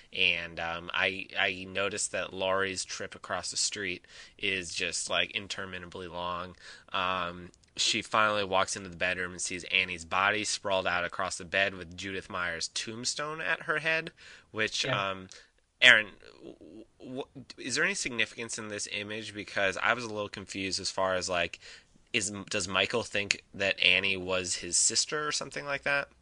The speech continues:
Speaker 2: Um, you know, I'm not sure. I don't think it's as much as that as maybe it's kind of like the theory that Sarah was, was pointing at about
Speaker 1: Mm-hmm.
Speaker 2: Um, the type of,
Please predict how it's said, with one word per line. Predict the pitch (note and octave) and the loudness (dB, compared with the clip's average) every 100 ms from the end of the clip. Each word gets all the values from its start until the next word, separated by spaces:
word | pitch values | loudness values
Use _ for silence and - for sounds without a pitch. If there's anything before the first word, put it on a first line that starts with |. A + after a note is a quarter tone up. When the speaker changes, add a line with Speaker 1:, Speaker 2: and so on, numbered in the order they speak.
| _ _ | _ _
Speaker 2:
Um, | F#3 G3+ G3+ G3 F#3+ - - - | 6 8 10 8 2 0 -2 0
you | G3+ | 4
know, | A3 | 6
I'm | A3 | 8
not | A3+ G3 | 8 8
sure. | - D#3 D3 | 8 8 8
I | B2+ E3 | 8 6
don't | G3+ A3 G#3 | 6 6 2
think | G3+ F#3 | 0 2
it's | D3 - - - | 0 -2 -4 -4
as | E3+ D3 | 2 2
much | C#3+ C#3+ C#3 | 6 4 4
as | C3+ | 4
that | C#3 C3+ C3+ D3+ | 10 10 10 8
as | B2+ | 2
maybe | C#3 C3+ C3 C3+ C#3 C3 | 6 6 8 6 4 2
it's | A#2+ - - - - - _ | 0 2 2 2 0 -8 _
kind | - D#3+ D#3 | -2 4 6
of | C#3 | 8
like | C#3+ C#3 C3+ - - - - | 10 12 10 4 -6 -10 -4
the | C#3 | -2
theory | C3+ D#3+ D3 C3+ | 4 8 10 10
that | B2+ A#2+ A#2+ - | 8 8 6 0
Sarah | - C3 C3 C3+ C3 | 2 6 6 6 4
was, | C#3 C3 - - - - - | 2 0 -4 -12 -20 -20 -2
was | D3+ D3 | -2 -2
pointing | - D#3 D3+ | 0 2 4
at | D3 D3 C#3+ C3+ | 8 8 8 4
about | C3+ C3+ C3 B2+ B2 - | 6 6 8 4 0 -6
Speaker 1:
Mm-hmm. | A2 G#2+ A2 G2 - - - - | -6 -4 -4 -8 -12 -14 -12 -4
Speaker 2:
Um, | C#3+ C3 B2 A#2 A#2 A#2+ - _ - - - | 2 4 4 2 -2 -6 -14 _ -20 -20 -6
the | C3+ | -2
type | C#3+ - C#3+ B2+ | 2 6 6 6
of, | C3 A2+ | 2 2